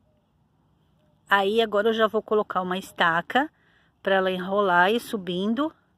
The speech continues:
e alcançar as outras folhas. E do pé que eu tenho aqui, de pingo de ouro, né? E vamos acompanhar agora do vaso.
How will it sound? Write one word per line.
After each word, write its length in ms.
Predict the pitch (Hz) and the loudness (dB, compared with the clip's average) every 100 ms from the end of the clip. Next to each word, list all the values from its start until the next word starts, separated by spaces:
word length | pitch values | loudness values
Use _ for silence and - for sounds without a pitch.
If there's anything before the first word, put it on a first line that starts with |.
| _ _ _ _ _ _ _ - | _ _ _ _ _ _ _ -6
e 160 | 202 | 2
alcançar 840 | 202 214 208 208 - 190 190 208 - | 2 2 -4 -6 -2 2 2 2 -4
as 160 | - 190 | -8 -4
outras 380 | 202 202 214 214 | -4 -2 -4 -6
folhas. 720 | - 202 202 180 160 - - _ _ _ _ | -6 -2 0 -2 -8 -16 -20 _ _ _ _
E 320 | 190 185 175 160 160 | -12 -8 -8 -12 -8
do 280 | 180 170 165 | -6 -6 -8
pé 200 | - 185 | -2 -2
que 100 | 180 | -2
eu 60 | 175 | -10
tenho 240 | - 175 | -12 -10
aqui, 500 | 165 - 185 208 240 - _ _ _ | -12 -10 -8 -6 -6 -10 _ _ _
de 760 | 170 175 175 175 170 170 160 156 _ _ _ _ _ _ | -20 -16 -12 -8 -8 -8 -10 -16 _ _ _ _ _ _
pingo 320 | 170 175 175 | -10 -8 -8
de 160 | 165 208 | -6 -4
ouro, 340 | 185 220 220 | 0 0 -2
né? 280 | 208 247 254 _ _ _ _ _ _ _ _ _ _ _ _ | -2 -4 -4 _ _ _ _ _ _ _ _ _ _ _ _
E 180 | - 180 | -16 -10
vamos 220 | 170 196 | -6 -6
acompanhar 440 | 202 220 214 208 208 | -2 -4 0 0 2
agora 300 | 190 196 196 | 2 2 2
do 180 | 220 240 | -2 -2
vaso. 560 | 185 147 156 - 170 | -4 -6 -8 -14 -18